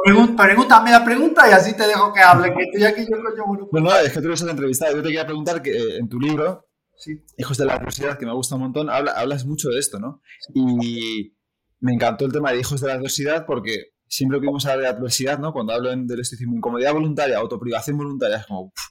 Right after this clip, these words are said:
Speaker 2: con lo difícil que es de la vida, ¿cómo encima me la voy a complicar más todavía? ¿Cómo me voy a poner agua fría si encima ya tengo agua caliente? ¿Cómo voy a hacer no sé qué? Y hablas de la hormesis. De,
Speaker 1: Sí.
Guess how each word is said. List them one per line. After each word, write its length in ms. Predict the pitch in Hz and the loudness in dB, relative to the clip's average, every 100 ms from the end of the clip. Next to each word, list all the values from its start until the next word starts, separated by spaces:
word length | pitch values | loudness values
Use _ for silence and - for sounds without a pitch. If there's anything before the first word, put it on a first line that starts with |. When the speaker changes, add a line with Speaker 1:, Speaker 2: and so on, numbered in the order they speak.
| _ _ - _ _ _ - | _ _ -20 _ _ _ -6
Speaker 2:
con 80 | 123 | -2
lo 60 | 120 | -2
difícil 340 | 120 151 165 | -2 -4 -4
que 80 | 156 | -4
es 80 | 147 | -2
de 60 | |
la 140 | 151 139 | 0 0
vida, 200 | 175 165 | -2 -4
¿cómo 160 | 160 | -6
encima 260 | 143 143 143 | -6 -6 -6
me 80 | 127 | -4
la 60 | 120 | -4
voy 80 | |
a 40 | 120 | -4
complicar 380 | 120 117 117 117 | -8 -6 -4 -4
más 160 | 123 | -4
todavía? 300 | 123 135 151 | -4 -4 -4
¿Cómo 160 | 131 156 | -4 -6
me 100 | 160 | -4
voy 80 | 139 | -4
a 40 | |
poner 260 | 123 127 123 | -4 -4 -4
agua 260 | 120 110 110 | -4 -4 -6
fría 260 | 127 120 | -6 -6
si 100 | 113 | -6
encima 260 | 117 123 117 | -6 -6 -6
ya 80 | 117 | -4
tengo 140 | 113 | -4
agua 140 | 110 | -4
caliente? 320 | 104 127 151 123 | -4 -4 -6 -8
¿Cómo 160 | 127 | -8
voy 100 | 143 | -8
a 20 | |
hacer 160 | 139 135 | -10 -14
no 60 | 123 | -16
sé 120 | 110 | -14
qué? 80 | 101 _ _ _ _ - | -16 _ _ _ _ -2
Y 80 | |
hablas 240 | 131 143 143 | 0 0 -2
de 80 | 127 | -2
la 80 | |
hormesis. 520 | 110 127 123 - - - _ | -2 -4 -6 -10 -18 -20 _
De, 200 | 110 | -10
Speaker 1:
Sí. 60 | 104 | -4